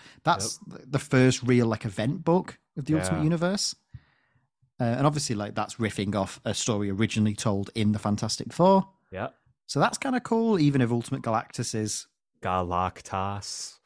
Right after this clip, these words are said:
Speaker 1: The Ultimate Universe was very keen on reinventing characters in a very, um, big way. And some really work, like Reed Richards.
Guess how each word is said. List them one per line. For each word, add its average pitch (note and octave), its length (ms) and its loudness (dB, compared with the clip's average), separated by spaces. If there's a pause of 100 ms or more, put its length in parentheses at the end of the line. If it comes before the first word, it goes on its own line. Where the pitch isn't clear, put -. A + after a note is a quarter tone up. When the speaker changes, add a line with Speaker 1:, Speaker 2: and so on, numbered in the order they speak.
(1000)
Speaker 1:
The F3 160 6
Ultimate G3+ 280 4
Universe C#3+ 400 4
was A#2 140 -2
very B2 300 4
keen A#2 320 2
on G2 260 -2 (120)
reinventing G#2 680 2
characters F#2 580 -4
in F#2+ 160 -2
a F2+ 40 -2
very, F2 400 -4 (800)
um, E2+ 460 -2 (160)
big A2 200 2
way. F2+ 320 2
And F2+ 160 -4 (160)
some G3+ 320 6
really G#3 240 6
work, G3+ 320 2
like G#2+ 200 -4 (140)
Reed G#2+ 180 0
Richards. D#3+ 480 2